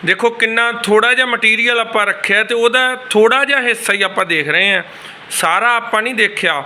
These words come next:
ਤਾਂ ਦੇਖੋ, ਇੱਕ ਜਿਵੇਂ ਰੱਸਾ ਹੁੰਦਾ ਹੈ, ਗੰਢ ਦਿੱਤੀ ਹੁੰਦੀ ਹੈ,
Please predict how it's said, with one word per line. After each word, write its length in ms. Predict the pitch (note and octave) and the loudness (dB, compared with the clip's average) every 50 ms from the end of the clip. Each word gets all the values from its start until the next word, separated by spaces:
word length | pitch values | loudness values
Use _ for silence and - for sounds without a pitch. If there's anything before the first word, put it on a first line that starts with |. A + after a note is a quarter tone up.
| - - - - - - - - | -12 -18 -20 -20 -20 -16 -8 -4
ਤਾਂ 140 | - G3 G#3 | -2 0 0
ਦੇਖੋ, 300 | F#3+ G#3+ G3+ G#3 - A3 | 0 0 -2 0 0 0
ਇੱਕ 320 | A3 G#3+ G#3+ - G#3 G#3 | 0 0 -2 -2 -2 -2
ਜਿਵੇਂ 300 | G#3 G3+ G3 G3 G3 G3 | 0 -2 0 0 2 2
ਰੱਸਾ 460 | F#3 F#3 F3+ - - - G3+ F#3 F#3+ F#3+ | 0 0 -4 -4 -4 -2 -2 -2 -2 -2
ਹੁੰਦਾ 280 | F#3 F#3 F#3 F3 F3+ | -4 -4 -4 -2 0
ਹੈ, 320 | F3+ F3 E3+ E3 - - - - - - - - - D3+ D3 | 0 0 -2 -4 -10 -16 -18 -18 -20 -20 -20 -14 -8 -4 -2
ਗੰਢ 240 | C3+ F3 F#3+ G3+ | 0 0 0 -2
ਦਿੱਤੀ 400 | G#3 G3+ G#3 G3+ G#3 G#3 F#3+ F#3 | 0 0 0 0 0 0 0 0
ਹੁੰਦੀ 340 | F3+ F3+ F3+ E3+ F3 F3 F3 | 0 -2 -2 0 0 2 4
ਹੈ, 300 | E3+ D#3+ D#3 D3 D3+ D#3 | 4 2 2 -2 -6 -16